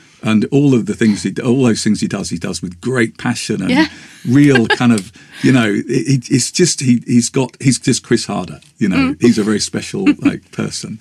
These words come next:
Speaker 2: Yeah.
Speaker 1: And it, and that's what you, you can kind of define if you think of Tigger or you think of, like, we got Kitten and Lou coming over. I mean, that's another good, great story. I mean,
Speaker 2: Mm.
Speaker 1: Lou Henry Hoover, the first ever drag king, like,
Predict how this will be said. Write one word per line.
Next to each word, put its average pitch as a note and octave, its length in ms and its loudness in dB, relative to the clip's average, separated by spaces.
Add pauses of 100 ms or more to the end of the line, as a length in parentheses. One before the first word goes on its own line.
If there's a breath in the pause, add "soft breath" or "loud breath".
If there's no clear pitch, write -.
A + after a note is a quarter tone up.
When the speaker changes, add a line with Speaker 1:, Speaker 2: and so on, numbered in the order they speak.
(100)
Speaker 2:
Yeah. A#3 280 -4 (100)
Speaker 1:
And G#2+ 360 2
it, A#2 200 0
and B2+ 320 2
that's D#3 340 0
what - 160 -2
you, B2+ 160 2
you C3 160 2
can A#2+ 160 2
kind B2+ 180 0
of A#2+ 60 4
define A#2 300 0
if A2 120 -2
you G#2+ 140 0
think G#2+ 240 -2
of E2 80 -14
Tigger C3+ 480 -4
or G2 80 -2
you F#2+ 100 -4
think G2 260 -6
of, F#2+ 100 -8
like, F#2 260 -6 (320 loud breath)
we - 80 0
got - 160 -6
Kitten A#2+ 300 -2
and G#2 80 2
Lou B2+ 120 4
coming A#2+ 300 2
over. A#2+ 460 0 (840 loud breath)
I F#2+ 60 -6
mean, G#2 220 4
that's - 320 -2
another G#2+ 320 0 (180)
good, F2 280 -6
great F2+ 200 -6
story. F#2 240 -8
I F2+ 40 -6
mean, F2+ 200 -2 (140 loud breath)
Speaker 2:
Mm. F#3+ 120 -8 (200 loud breath)
Speaker 1:
Lou A2+ 160 6
Henry G#2+ 260 0
Hoover, A2+ 340 2
the F2 140 -12
first G#2+ 500 -4
ever F#2+ 380 -6 (460 soft breath)
drag G2+ 340 -6
king, E2 480 -2
like, F2 200 -10